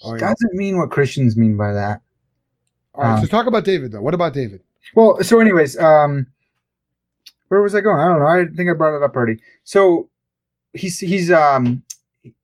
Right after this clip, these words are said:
Speaker 2: he's saying make friends who want the best for you, make friends who are gonna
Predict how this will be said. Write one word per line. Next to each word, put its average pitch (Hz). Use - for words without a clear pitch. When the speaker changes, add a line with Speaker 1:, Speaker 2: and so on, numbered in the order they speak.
Speaker 2:
he's 165
saying 202
make 190
friends 170
who 151
want 147
the 147
best 151
for 139
you, 117
make 139
friends 156
who 147
are 143
gonna 127